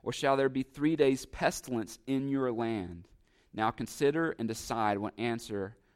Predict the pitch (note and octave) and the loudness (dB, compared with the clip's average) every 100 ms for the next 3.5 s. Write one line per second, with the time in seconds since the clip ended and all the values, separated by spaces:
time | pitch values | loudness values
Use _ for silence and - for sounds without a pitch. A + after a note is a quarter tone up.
0 | _ F#2+ A2 - G#2+ - B2+ A#2+ A2 G#2 | _ -6 -4 -6 -8 -8 -4 -2 -2 -6
1 | G2+ A2 G#2 G2 - G2+ F2 D#2+ A2 _ | -12 -12 -12 -12 -12 -14 -12 -16 -18 _
2 | _ _ _ _ _ F#3 A3+ E3+ B2 A2 | _ _ _ _ _ -6 -4 0 2 2
3 | A#2+ C3+ D3+ D#3+ | 0 -4 -8 -12